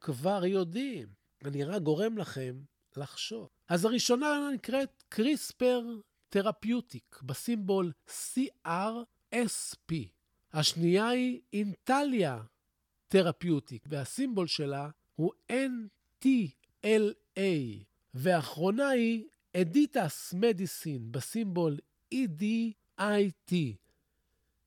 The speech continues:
תרשמו לכם את זה. אחרי זה אתם נוטים לשלוח לי הודעות ולשאול אותי מה היו הסימבולים סי אר אס פי, אן טי אל איי,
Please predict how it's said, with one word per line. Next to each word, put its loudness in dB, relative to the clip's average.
תרשמו 6
לכם 2
את -4
זה. -12
אחרי 0
זה -2
אתם -4
נוטים -4
לשלוח -2
לי -2
הודעות -2
ולשאול 0
אותי -4
מה 0
היו 4
הסימבולים 0
סי 2
אר 4
אס -2
פי, 0
אן 6
טי 6
אל 4
איי, 2